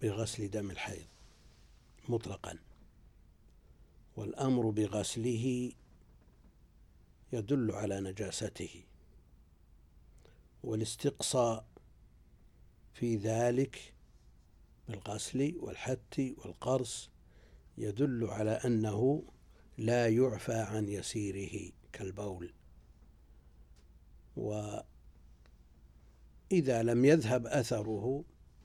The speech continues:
فإنه لا يضر بعد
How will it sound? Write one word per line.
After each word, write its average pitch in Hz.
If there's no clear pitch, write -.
فإنه 117
لا 113
يضر 98
بعد 113